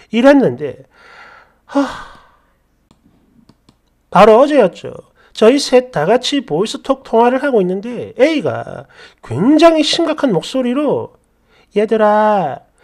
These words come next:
너네는 내가 무슨 짓을 해도 무조건 다 용서해 줄 거지? 그렇지?" 딱 이러는데 어우 이 순간 기분이 너무 쎄한 거예요.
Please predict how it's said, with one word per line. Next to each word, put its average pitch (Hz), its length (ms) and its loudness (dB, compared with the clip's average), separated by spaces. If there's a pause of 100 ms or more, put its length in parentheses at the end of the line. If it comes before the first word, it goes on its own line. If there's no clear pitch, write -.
(240)
너네는 240 1080 2
내가 208 280 -2
무슨 208 300 -6
짓을 269 300 -4
해도 214 420 -2
무조건 262 420 -4
다 240 160 0
용서해 247 440 -2
줄 220 180 -8
거지? 226 720 -4
그렇지?" 240 800 -4 (460)
딱 226 240 6
이러는데 180 440 -2 (580)
어우 226 360 6
이 214 60 -4
순간 202 760 0
기분이 240 380 -2
너무 180 360 0
쎄한 233 360 2
거예요. 135 760 0